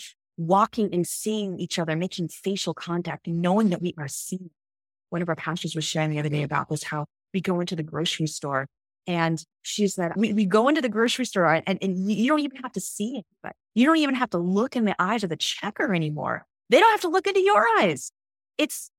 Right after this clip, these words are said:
just crazy how we've become as a culture. We can go through our entire days like that. And as the church, we have the opportunity to be different, to look people in the eye, to meet them where they're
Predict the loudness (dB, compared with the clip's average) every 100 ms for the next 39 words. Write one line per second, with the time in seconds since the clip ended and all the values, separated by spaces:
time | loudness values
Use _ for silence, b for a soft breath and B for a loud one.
0 | -8 -8 -8 -16 -8 -2 -2 -2 -4 -4
1 | -4 -4 -6 -8 -8 -8 -4 -4 -4 -8
2 | -14 -10 -6 -4 -4 -8 _ _ _ _
3 | -2 0 0 0 -2 -4 -4 0 2 2
4 | 0 -4 -6 -4 -4 -2 -2 -2 -4 -4
5 | -8 -8 -12 -12 -14 _ _ _ _ _
6 | _ -6 -4 0 -2 -2 -8 -6 -4 -4
7 | -4 -8 -10 _ -8 2 2 4 2 4
8 | 2 0 -4 -4 -6 -6 -16 _ _ _
9 | _ _ _ _ -4 -4 -4 -8 -8 -14
10 | -14 -20 _ _ _ _ 0 2 0 -2
11 | -6 -4 -4 -4 -4 -4 -6 -6 -4 0
12 | 0 0 -2 -2 -2 0 -2 -4